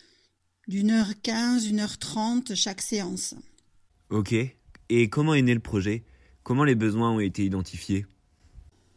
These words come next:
Speaker 1: Le projet est venu un peu par hasard. Je, j'étais à l'extérieur du cassis, je prenais l'air, hein, suite à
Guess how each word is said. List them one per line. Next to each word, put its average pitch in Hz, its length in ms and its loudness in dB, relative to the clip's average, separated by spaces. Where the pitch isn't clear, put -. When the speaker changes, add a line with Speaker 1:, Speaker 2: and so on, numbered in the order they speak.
Speaker 1:
Le 220 140 2
projet 247 480 0
est 240 40 4
venu 226 280 4
un 220 80 4
peu 240 120 0
par 208 240 -2
hasard. 185 680 -6
Je, 202 680 -4
j'étais 220 380 2
à 208 80 -4
l'extérieur 220 600 0
du 196 240 -2
cassis, 208 420 0
je 226 60 4
prenais 208 320 0
l'air, 226 240 0
hein, 196 140 -2
suite 214 340 -6
à 185 220 -6